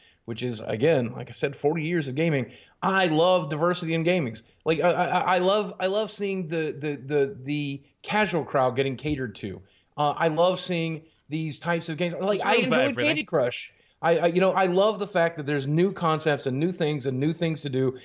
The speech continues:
Speaker 1: and new, and the more voices we have in the industry, the more people writing stuff, the better the, the, the, the, the choices we have when it comes to the types of games that we play. That's why I love the age of self-publishing. And this goes back to what I was saying earlier.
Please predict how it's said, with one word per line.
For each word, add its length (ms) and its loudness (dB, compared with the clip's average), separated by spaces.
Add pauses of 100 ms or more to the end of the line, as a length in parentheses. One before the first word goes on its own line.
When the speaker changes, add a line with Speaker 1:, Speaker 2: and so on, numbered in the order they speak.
(140)
Speaker 1:
and 160 0
new, 440 4
and 180 2
the 60 4
more 360 6
voices 480 2
we 100 -2
have 240 2
in 60 -6
the 100 -2
industry, 560 -4 (120)
the 100 2
more 180 4
people 320 -2
writing 380 0
stuff, 340 -2
the 100 0
better 680 0 (200)
the, 180 2
the, 220 2
the, 280 -2
the, 380 -2
the 300 -4
choices 540 0
we 160 -2
have 540 0 (140)
when 220 0
it 80 -2
comes 220 0
to 80 -6
the 80 -6
types 240 2
of 80 -4
games 160 -2
that 80 -8
we 60 -8
play. 300 2 (220)
That's 160 -2
why 140 2
I 40 6
love 240 6
the 140 -2
age 280 0
of 80 -6
self-publishing. 640 -2
And 80 -4
this 140 -8
goes 260 0
back 200 -2
to 40 -6
what 60 -4
I 40 -4
was 100 -2
saying 180 0
earlier. 400 2